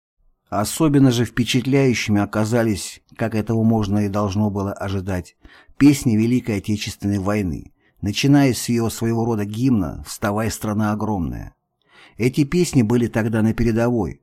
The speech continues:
в партизанских лесах, в заводских цехах и во фронтовых эшелонах не просто песнями. И поэтому они и после войны остались не просто песнями, их пели про себя и в компаниях,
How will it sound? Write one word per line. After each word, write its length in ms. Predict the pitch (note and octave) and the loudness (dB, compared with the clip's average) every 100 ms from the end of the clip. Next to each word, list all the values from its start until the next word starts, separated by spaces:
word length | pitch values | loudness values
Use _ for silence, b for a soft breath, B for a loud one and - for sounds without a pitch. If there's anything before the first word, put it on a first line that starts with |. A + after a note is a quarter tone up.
| _ | _
в 120 | - | -8
партизанских 760 | G#2+ G#2+ A2+ A2 A#2+ G#2+ G#2+ - | -4 -2 0 2 0 0 -8 -4
лесах, 480 | G#2+ - E2 C#2 - b b b b | -6 -4 -6 -8 -12 b b b b
в 20 | |
заводских 520 | F2 A#2 A#2 - A#2+ - | -2 0 0 -2 -4 -4
цехах 520 | A2 G#2 A#2+ A#2+ - | -4 -2 0 -2 -2
и 120 | G2+ | -4
во 80 | G2+ | -2
фронтовых 580 | G#2+ G2 G#2+ A2 G#2+ G2 | -2 -4 -2 -2 -2 -4
эшелонах 640 | - G#2 A2 G#2+ F2 - | -4 -2 0 0 -2 -4
не 140 | G2 | -2
просто 400 | G#2+ A2+ G#2+ - | 0 -2 -2 -4
песнями. 640 | - E2+ C#2 - C#2 - - _ b b b b | -8 -8 -8 -10 -12 -14 -18 _ b b b b
И 120 | G#2 | -2
поэтому 480 | A2+ B2 C3+ C#3 B2+ | 2 4 4 4 4
они 240 | B2 A#2+ | 6 6
и 40 | A#2+ | 4
после 380 | - B2 - A#2 | 2 0 0 0
войны 380 | A#2 A#2 C#3 | 2 4 4
остались 560 | A2+ F2+ - G#2 G2 - | 4 -2 -2 -2 -2 0
не 100 | A#2 | 0
просто 400 | A#2 C3+ C3 B2+ | 2 0 0 -4
песнями, 720 | A#2 B2+ G#2+ - E2 B1+ G#1+ B B B | 0 0 0 -4 -6 -6 -10 B B B
их 240 | A2+ - | -4 -2
пели 220 | - C3 | 0 2
про 180 | A#2 G#2+ | 2 0
себя 320 | F#2+ A2+ G#2+ | -2 -2 0
и 80 | A#2 | 0
в 80 | G#2+ | -2
компаниях, 760 | - A2 G2+ A#2 A#2 F2+ D2 | 0 0 0 0 0 0 -4